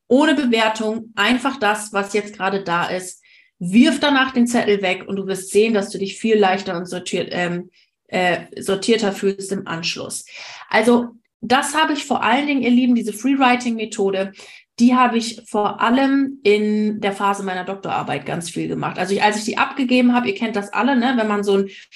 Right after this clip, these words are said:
Riesenprojekt abgibt, dann, ähm, ist dann, kommt danach immer so dieses Loch, ne? Und als ich da so, also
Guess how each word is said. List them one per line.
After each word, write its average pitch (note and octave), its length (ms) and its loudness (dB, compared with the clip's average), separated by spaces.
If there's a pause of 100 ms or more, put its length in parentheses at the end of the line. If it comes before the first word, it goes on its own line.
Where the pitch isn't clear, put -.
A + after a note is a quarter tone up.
(280)
Riesenprojekt B3 760 4
abgibt, G#3 600 -4
dann, G#3 420 2
ähm, G3 640 0
ist A#3 240 -4
dann, A3 160 0
kommt A#3+ 180 0
danach G#3+ 300 0
immer G#3+ 180 -4
so G3+ 100 -4
dieses G3 300 -6
Loch, - 380 -6 (100)
ne? A#3 280 0 (640)
Und A#3+ 420 6
als A3+ 300 2
ich A3 120 -6
da B3 360 2
so, A#3+ 220 2
also G#3+ 260 -2